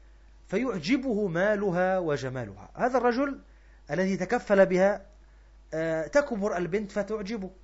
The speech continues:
فيريد هذا الولي أن يتزوجها بغير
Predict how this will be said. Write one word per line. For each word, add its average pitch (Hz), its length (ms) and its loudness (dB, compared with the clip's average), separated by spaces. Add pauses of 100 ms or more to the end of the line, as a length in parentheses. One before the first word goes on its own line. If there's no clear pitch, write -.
(680)
فيريد 240 460 0 (1400)
هذا 247 300 2
الولي 226 600 4
أن 196 100 2
يتزوجها 185 800 2
بغير 156 760 -4